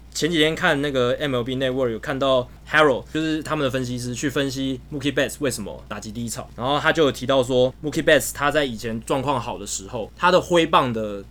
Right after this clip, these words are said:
这个摆动，因为大家知道 Mookie Betts 他在打击准备的时候，他是会摆动他的球棒。他，Harold 他说他在之前的时候，他的摆动的幅度会比较大，会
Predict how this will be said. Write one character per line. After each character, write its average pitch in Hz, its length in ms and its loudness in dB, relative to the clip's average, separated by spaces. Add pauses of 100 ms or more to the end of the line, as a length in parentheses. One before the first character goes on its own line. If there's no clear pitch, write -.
(160)
这 160 120 -6
个 131 120 2
摆 101 280 -6
动， 123 240 -2
因 185 100 2
为 202 140 0 (120)
大 180 120 2
家 180 60 4
知 175 80 0
道 180 160 4
Mookie - 220 -8
Betts 147 180 4
他 143 140 -2
在 156 140 4 (140)
打 104 180 -2
击 113 160 -8
准 110 200 -4
备 131 120 0
的 120 80 2
时 117 80 -6
候， 120 100 -4
他 127 120 -4
是 127 100 -6
会 113 100 -2
摆 98 200 -8
动 117 120 -6
他 110 120 -6
的 104 60 -6
球 78 160 -12
棒。 87 220 -12
他， 165 160 -4 (160)
Harold 170 360 4
他 143 160 -2
说 135 440 0 (220)
他 143 200 0
在 139 360 4
之 175 260 -4
前 147 200 0
的 110 100 -4
时 104 160 -8
候， 117 340 -6
他 - 140 0
的 175 80 4
摆 113 180 -4
动 151 140 -2
的 123 80 0
幅 110 180 -10
度 120 140 -8
会 127 80 -2
比 104 60 -8
较 107 120 -6 (140)
大， - 240 0 (100)
会 147 320 6